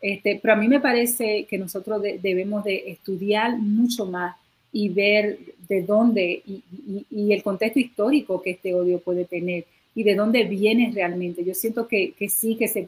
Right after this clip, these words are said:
se ha, se, en los últimos doscientos años se ha querido vender el movimiento feminista como un movimiento de odio a los hombres,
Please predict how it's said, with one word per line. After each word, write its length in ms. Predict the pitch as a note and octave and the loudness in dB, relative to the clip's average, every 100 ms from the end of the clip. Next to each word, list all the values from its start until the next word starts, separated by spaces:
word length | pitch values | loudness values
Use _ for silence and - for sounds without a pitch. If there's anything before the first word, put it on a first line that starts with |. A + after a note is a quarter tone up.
| - | -8
se 220 | - F#3+ | -4 -2
ha, 160 | F3+ - | -2 -2
se, 300 | - F#3 F#3 | -2 -2 -2
en 80 | |
los 160 | F#3 - | -4 -6
últimos 340 | G#3+ B3+ B3+ G3 | 0 2 2 0
doscientos 640 | F#3 - G#3 G#3 A3 F#3+ | -2 -2 -2 -2 -2 0
años 380 | F3+ F#3 G#3+ A3 - _ _ | -2 -2 -6 -8 -18 _ _
se 160 | - A3+ | 0 2
ha 80 | |
querido 360 | A3 B3 A#3+ A3+ | 2 2 2 0
vender 400 | G#3 G3 G#3+ C4 | -4 -2 0 2
el 100 | A3+ | 0
movimiento 520 | G3+ F3+ F#3 F#3 F#3+ | -2 -4 -6 -8 -10
feminista 560 | F#3+ F3 F3 F3+ F3+ - | -8 -8 -6 -6 -6 -6
como 240 | G#3+ G3 G3+ | -2 -2 0
un 80 | A3 | 0
movimiento 560 | A#3+ A#3 F#3+ G3 A3+ | 0 0 -2 -4 -4
de 160 | F#3 F3 | -2 0
odio 180 | F#3 G3 | 0 -2
a 40 | |
los 220 | F3+ - | -4 -2
hombres, 340 | C4 D#4 F#3+ | 0 0 0